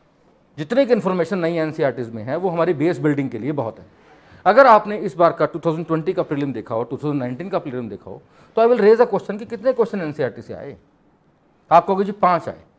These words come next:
अगर पाँच आए तो वो बाकी बुक्स में भी हैं आंसर वो तो। तो एनसीईआरटी का कोई हम इसलिए नहीं पढ़ते कि पेपर में क्वेश्चन आ जाएंगे। हाँ, आ जाएं तो अच्छा है, एक दो क्वेश्चन आ जाते हैं तो एडवांटेज है, but लेकिन that is not the primary purpose of reading the N C R Ts।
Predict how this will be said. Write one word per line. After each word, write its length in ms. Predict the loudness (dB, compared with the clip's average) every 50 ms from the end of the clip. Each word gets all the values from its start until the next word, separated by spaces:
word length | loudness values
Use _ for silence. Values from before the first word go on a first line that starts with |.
| _ _ _ _ -2
अगर 140 | -2 0
पाँच 300 | 0 2 2 0 0 0
आए 120 | -2 -2 0
तो 120 | 0 -2
वो 100 | -2 0
बाकी 260 | 0 0 0 0 -4
बुक्स 200 | -8 -8 -8 -8
में 100 | -8 -6
भी 80 | -6 -4
हैं 200 | -4 -4 -4 -4
आंसर 260 | -4 -6 -8 -10 -14
वो 80 | -16 -16
तो। 180 | -18 _ _ _ _ _ _ _ _ _ _ _ _ _ _ _ _ _ _ _ _ _
तो 220 | -4 -4 -4 -2 -2
एनसीईआरटी 440 | -2 -2 2 4 4 4 4 2 0
का 100 | -2 0
कोई 160 | 2 2 0
हम 120 | 0 0 -4
इसलिए 260 | -8 -6 -4 -4 -2
नहीं 120 | -2 0
पढ़ते 340 | 0 0 -2 0 0 0 0
कि 360 | 0 -4 -10 -20 _ -4 -2
पेपर 260 | 0 2 2 0 0 -2
में 100 | -4 -4
क्वेश्चन 260 | -4 -4 -2 -2 -2
आ 80 | -2
जाएंगे। 320 | -2 -4 -6 -6 -6 -8 -8 -12 _ _ _ _ _ _ _ _ _ _ _ _ _ _ _ 2
हाँ, 100 | 4 4
आ 200 | 4 2 0 2
जाएं 200 | 4 4 4 6
तो 60 | 6
अच्छा 220 | 4 4 4 4 4
है, 200 | 4 2 0 -4
एक 140 | -2 0
दो 80 | 2 2
क्वेश्चन 320 | 2 2 0 -2 -4 0
आ 120 | 2 2 2
जाते 220 | 2 2 0 -2
हैं 80 | -4 -2
तो 120 | 0 0
एडवांटेज 440 | 0 0 0 0 0 2 0 2 2
है, 140 | 2 2 2
but 160 | 0 0 0
लेकिन 280 | -4 -4 -4 -4 -6 -6 -10 -20 -20 _ 2 2
that 120 | 2 2
is 100 | 0 0
not 120 | 0 0
the 140 | 0 0 -2
primary 360 | 0 2 2 2 2 -2 -4
purpose 320 | -4 -4 -4 -4 -4 -4 -4
of 80 | -4
reading 300 | -4 -6 -6 -6 -6 -8
the 120 | -8 -8 -10 -12
N 80 | -12
C 60 | -16
R 160 | -18 -20 -20 -20
Ts। 220 | _ _ _